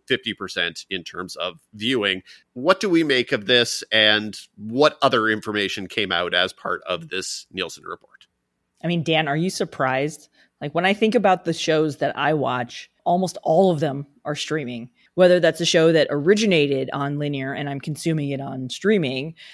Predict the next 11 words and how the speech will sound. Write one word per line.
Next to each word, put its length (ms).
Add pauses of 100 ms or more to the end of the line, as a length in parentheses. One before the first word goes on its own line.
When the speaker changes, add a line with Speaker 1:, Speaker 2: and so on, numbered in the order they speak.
(200)
Speaker 2:
like 280
next 260
day 140
episodes 580
of 160
broadcast 500
shows 460 (500)
that 160
are 160
on 100
streaming, 460